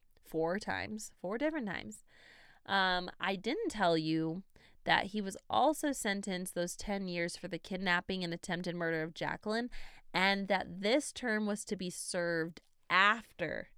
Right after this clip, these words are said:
the life sentence. So instead of him dying and then bringing him back to life to serve out the rest of his sentence, it means that James Cater is still being punished for his crimes beyond the grave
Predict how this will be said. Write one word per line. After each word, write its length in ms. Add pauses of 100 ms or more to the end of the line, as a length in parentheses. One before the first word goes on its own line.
(460)
the 120
life 300
sentence. 640 (260)
So 220
instead 280
of 100
him 240
dying 500
and 140
then 160
bringing 300
him 120
back 220
to 120
life 480
to 180
serve 340
out 220
the 100
rest 260
of 60
his 140
sentence, 600 (1000)
it 200
means 480
that 240
James 340
Cater 540 (120)
is 200
still 680
being 320
punished 400
for 140
his 200
crimes 480
beyond 580
the 60
grave 500